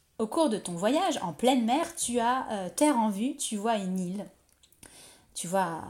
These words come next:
quelque chose et tu te demandes si tu dois y aller ou non. C'est ton choix, il faut que tu fasses un choix. Est-ce que c'est un bon choix ou un mauvais choix ? Allez, passons-le,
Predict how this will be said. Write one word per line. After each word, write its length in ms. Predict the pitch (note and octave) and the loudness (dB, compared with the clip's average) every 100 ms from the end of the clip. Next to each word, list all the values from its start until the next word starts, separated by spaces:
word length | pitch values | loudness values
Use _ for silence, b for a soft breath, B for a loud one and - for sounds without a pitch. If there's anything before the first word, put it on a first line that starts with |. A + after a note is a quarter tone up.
| - - | -18 -14
quelque 240 | E3+ F3 | -12 -6
chose 380 | - C#4 D#4 G3+ - | 0 2 2 -2 -6
et 60 | |
tu 120 | - | -10
te 80 | F#3 | -10
demandes 400 | F#3 G#3 C4 D4 | -6 -2 2 2
si 120 | - | 0
tu 100 | - | -2
dois 180 | F3+ F3 | -6 -4
y 80 | F3 | -2
aller 180 | G3+ C#4+ | 2 2
ou 80 | A3+ | 0
non. 200 | E3+ - - - | -2 -10 -20 -12
C'est 180 | - - | -12 -8
ton 160 | F3+ | -6
choix, 400 | - B3 - - - | -2 0 -2 -4 -14
il 60 | |
faut 140 | - A3 | -12 -10
que 40 | |
tu 120 | A3 | -4
fasses 240 | B3 C#4 G3+ | 2 2 2
un 80 | |
choix. 320 | F#3 - - - B B B | 0 -2 -4 -10 B B B
Est-ce 160 | F#3+ - | -2 0
que 80 | |
c'est 180 | F#3 - | 0 0
un 120 | F#3 | -2
bon 180 | F3+ C4 | 0 0
choix 240 | C#4+ E4+ A4 C#4 | 0 0 0 0
ou 100 | G3 | -2
un 80 | F#3 | 0
mauvais 320 | A3+ G3+ F#3 | 0 0 -2
choix ? 260 | - D3 - _ - _ _ - | -4 -6 -12 _ -20 _ _ -2
Allez, 260 | G#3+ F3 | -2 -2
passons-le, 720 | E3+ A#3 - D4 C#4 B3 D4 | 0 2 4 2 2 2 2